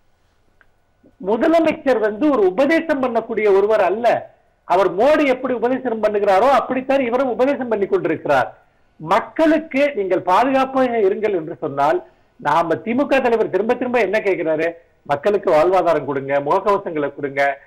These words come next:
அவர்கள் வீட்டில் இருக்கக்கூடிய ஒரு சூழலை கொடுங்கள், நோய் தொற்று ஏற்பட்டவர்களை தனிமைப்படுத்தி அவங்களுக்கு சிகிச்சை கொடுங்க, அவங்க வீட்டுல வச்சு நீங்க quarantine பண்ணி சிகிச்சை கொடுக்காதீங்க, இதைத்தானே சொல்றாரு. அப்போ நடைமுறையில எதையுமே செய்யாம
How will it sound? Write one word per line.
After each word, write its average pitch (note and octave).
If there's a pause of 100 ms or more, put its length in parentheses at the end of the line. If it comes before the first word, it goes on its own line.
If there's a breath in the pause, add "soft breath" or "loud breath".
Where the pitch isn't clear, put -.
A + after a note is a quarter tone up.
(120 loud breath)
அவர்கள் E3+
வீட்டில் C4
இருக்கக்கூடிய G3+
ஒரு E3
சூழலை B3
கொடுங்கள், D#3
நோய் A3+
தொற்று A#3
ஏற்பட்டவர்களை F#3 (320 loud breath)
தனிமைப்படுத்தி A#3
அவங்களுக்கு F3+
சிகிச்சை A#3+
கொடுங்க, E3 (120)
அவங்க F#3+
வீட்டுல C#4
வச்சு A#3
நீங்க A3
quarantine A#3
பண்ணி G3+
சிகிச்சை A3
கொடுக்காதீங்க, E3
இதைத்தானே G3+
சொல்றாரு. D#3 (420 soft breath)
அப்போ F3 (100)
நடைமுறையில C4
எதையுமே A3
செய்யாம E3